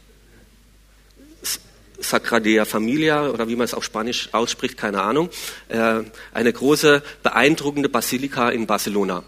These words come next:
Äh, das kriegt man auf das Bild gar nicht so drauf, wie interessant die Kirche ist.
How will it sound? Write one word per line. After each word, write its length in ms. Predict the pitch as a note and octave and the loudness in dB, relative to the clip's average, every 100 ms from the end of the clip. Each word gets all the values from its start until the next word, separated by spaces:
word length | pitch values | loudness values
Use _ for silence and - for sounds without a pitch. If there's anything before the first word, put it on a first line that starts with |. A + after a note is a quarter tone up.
| - _ _ _ _ _ _ - - - - - | -16 _ _ _ _ _ _ -18 -18 -20 -20 -12
Äh, 320 | - G#2+ G#2 G2+ G#2 - _ _ | -4 -2 0 -2 -8 -16 _ _
das 140 | A2 - | -12 -10
kriegt 180 | C3+ C3 | -4 0
man 80 | |
auf 80 | A#2+ | 0
das 140 | B2+ - | 0 -4
Bild 180 | C3+ | -4
gar 140 | A#2+ A2+ | 0 0
nicht 100 | A2+ | 0
so 140 | - | -4
drauf, 400 | - G2+ C3 - | -4 0 0 0
wie 160 | A#2+ A#2+ | -4 -4
interessant 500 | A2+ A2+ - G#2 - | -4 -4 -4 -6 -6
die 80 | A2 | -12
Kirche 300 | - A2 A2 | -6 -8 -8
ist. 260 | A2+ - | -12 -12